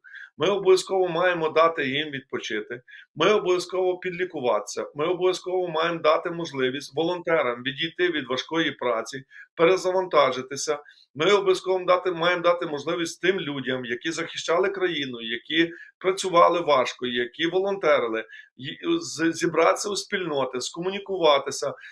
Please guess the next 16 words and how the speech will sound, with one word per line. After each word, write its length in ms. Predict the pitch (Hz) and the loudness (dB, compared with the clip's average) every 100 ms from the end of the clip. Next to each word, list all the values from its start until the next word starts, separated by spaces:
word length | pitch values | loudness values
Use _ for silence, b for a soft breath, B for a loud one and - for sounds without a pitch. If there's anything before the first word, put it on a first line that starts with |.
| B | B
створити 640 | - 151 160 196 196 190 - _ - | -4 2 2 6 4 4 -4 _ 0
одну, 460 | 180 - 180 165 | 0 2 -2 0
дві, 380 | 135 131 185 160 | -2 -4 -2 -2
три 300 | - 175 170 | 0 0 0
політичні 580 | 165 151 - 185 - 196 | 0 -4 2 0 0 -6
інституції, 640 | 190 185 165 151 - 135 | -8 -10 -8 -8 -6 -8
структури 720 | - 202 208 180 160 143 131 B B _ - | -6 -8 -8 -6 -2 0 0 B B _ 0
і 220 | 175 147 - - | 2 2 -2 2
реально 540 | 151 151 180 208 175 | 6 8 6 4 0
втрутитися 840 | - 151 202 196 175 156 160 131 | -6 -6 -6 -4 -4 -4 0 0
в 420 | 110 117 135 175 175 131 | 0 -2 -2 -2 -2 -4
виборчий 440 | 151 170 170 - 143 | -2 -2 -4 -8 -8
процес 480 | 123 - 143 143 | -8 -2 -2 -2
в 20 | 131 | -4
нашій 300 | 131 139 131 | -6 -6 -6
країні. 420 | 151 151 131 | -4 -4 -6